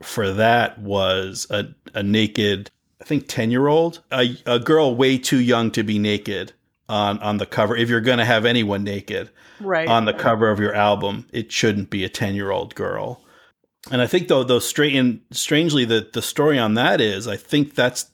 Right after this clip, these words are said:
Speaker 1: that cover was suggested by the record company. It wasn't the band who originally came up with that concept. It was a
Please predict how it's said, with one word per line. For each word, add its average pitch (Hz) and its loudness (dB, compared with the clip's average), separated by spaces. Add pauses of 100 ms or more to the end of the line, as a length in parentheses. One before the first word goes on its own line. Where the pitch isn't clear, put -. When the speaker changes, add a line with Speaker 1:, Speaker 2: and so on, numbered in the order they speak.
Speaker 1:
that 127 0
cover 139 2
was 117 0
suggested 120 -2
by 107 4
the 98 -2
record 113 0
company. 104 -6
It - -10
wasn't 113 0
the 95 -4
band 101 -2 (160)
who 98 -4 (360)
originally 110 4
came 110 4
up 104 2
with 98 0
that 95 0
concept. 113 2
It 101 0
was 101 -2
a 101 -2